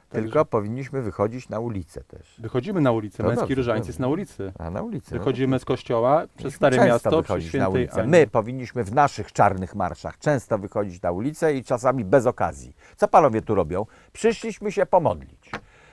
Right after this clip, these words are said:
Speaker 2: Tak jak pod figurką majowe się odprawia u nas nad jeziorem, jedenaście jest różnych kapliczek dookoła jeziora i się po prostu majowe. I nikogo to nie dziwi, nikt nie protestuje. To, a myśmy wyszliśmy różaniec zmówić. Ale czemu tutaj? A, bo tak.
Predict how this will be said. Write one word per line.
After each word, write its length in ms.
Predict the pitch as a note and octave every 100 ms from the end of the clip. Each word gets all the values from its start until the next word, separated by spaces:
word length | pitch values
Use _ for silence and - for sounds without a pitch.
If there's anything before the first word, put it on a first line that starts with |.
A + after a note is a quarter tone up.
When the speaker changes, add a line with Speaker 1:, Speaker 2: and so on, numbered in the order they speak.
| _
Speaker 2:
Tak 180 | D#3+ F3+
jak 180 | G#3 F#3+
pod 200 | F#3+ F3
figurką 640 | - F#3+ G3+ G#3 G3 F3+
majowe 540 | D#3+ E3 F#3+ F3 B2+ A2+
się 160 | B2+
odprawia 560 | G#2+ F#2+ C#3+ C3 A#2 A2+
u 100 | A#2
nas 180 | A#2+ A#2
nad 160 | B2
jeziorem, 440 | A#2 A#2+ C3 A2+ G#2+
jedenaście 560 | G#2+ A2+ A2+ G#2+ -
jest 260 | A2 A2 G2
różnych 360 | G#2+ G2+ A2 -
kapliczek 500 | G2+ A2+ A2+ G#2+ F#2+
dookoła 440 | G#2 G2+ A2+ G#2
jeziora 500 | G2+ F#2+ A#2 A#2 A2
i 100 | G#2+
się 180 | - F#2+
po 120 | A2+
prostu 300 | A2 G2+ A2+
majowe. 520 | G#2+ G2 F2+ E2 F#2 - - _
I 60 | C#3+
nikogo 360 | G3+ B3+ B3
to 100 | A#3+
nie 160 | A#3 A#3+
dziwi, 300 | C3 E3+ G2
nikt 160 | A#2 C#3+
nie 80 | B2+
protestuje. 680 | B2 B2+ A#2 F#2+ D#2 C#2+ - _ - _ _
To, 260 | G3 D#4+ C4+
a 60 | A#3+
myśmy 340 | B3+ B3+ G#3
wyszliśmy 520 | G3 G#3 - F#3+ G3 G#3
różaniec 560 | G3+ F3 B2 G2 D#2
zmówić. 380 | D#2+ D#2 D#2 A#2
Ale 160 | D3 G#3
czemu 280 | B3+ A#3
tutaj? 380 | - G#2+ E2 F2
A, 300 | E3+ B3 D4
bo 160 | D#4 D#4+
tak. 400 | D#4+ C4 G2+